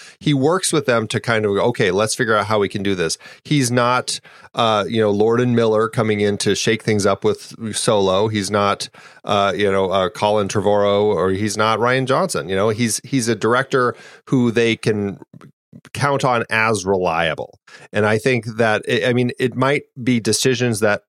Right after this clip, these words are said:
that have been made above his, his head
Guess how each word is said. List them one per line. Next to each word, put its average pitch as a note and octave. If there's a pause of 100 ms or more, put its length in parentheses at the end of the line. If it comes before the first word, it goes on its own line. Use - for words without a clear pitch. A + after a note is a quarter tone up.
(160)
that G#2
have A2
been G2+
made G#2+ (260)
above G#2+
his, G2
his G#2
head G2